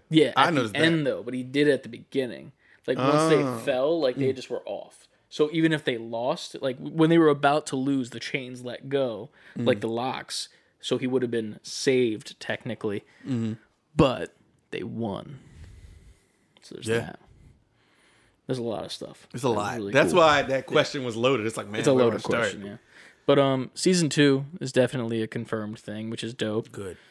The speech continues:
Speaker 1: I'm excited for it. Um, I also watched Midnight Mass, which
Speaker 2: Heard that's great.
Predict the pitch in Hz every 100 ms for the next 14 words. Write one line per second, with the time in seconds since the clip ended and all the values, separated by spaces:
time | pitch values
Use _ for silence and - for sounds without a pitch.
0 | _ - 127 117 - 107 101 - 107 107
1 | 110 - _ - 110 107 104 104 107 -
2 | _ _ - 113 123 131 117 - 107 113
3 | 107 - 120 110 123 - - _ _ _
4 | - - 120 113 110 - 107 107